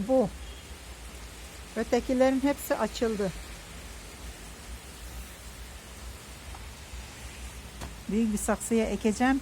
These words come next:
ki böyle doldursun. Kendime özel bir koleksiyon yapacağım. Onları satmayacağım. Mesela bu.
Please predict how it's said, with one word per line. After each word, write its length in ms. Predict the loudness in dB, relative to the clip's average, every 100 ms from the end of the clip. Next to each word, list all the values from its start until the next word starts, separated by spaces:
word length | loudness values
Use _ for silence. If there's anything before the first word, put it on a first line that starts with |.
| 4
ki 220 | 4 4 0 -10 -10 -10 -12 -12 -12 -10 -10 -10 -10 -12 -12 -8 -2
böyle 320 | 0 2 2
doldursun. 640 | 4 2 4 2 2 -2 -4 -6 -14 -14 -4
Kendime 500 | 2 4 6 8 8
özel 320 | 6 6 6 4
bir 60 | 4
koleksiyon 560 | 4 4 2 2 6 6
yapacağım. 520 | 6 4 2 2 2 -2 -16 -16 -16 -16 -16 -14 -14 -14 -14 -16 -14 -6 0
Onları 380 | 4 6 4 4 4
satmayacağım. 640 | 4 4 2 4 4 2 -2 -12 -12 -12 -14 -14 -14 -14 -14 -14 -14 -14 -14 -14 -14 -14 -14 -14 -14 -14 -14 -14 -14 -16 -14 -14 -14 -14 -14 -14 -14 -14 -14 -14 -14 -14 -14 -14 -14 -14 -14 -14 -14 -14 -14 -14 -10
Mesela 440 | -4 2 4 6 6
bu. 180 | 4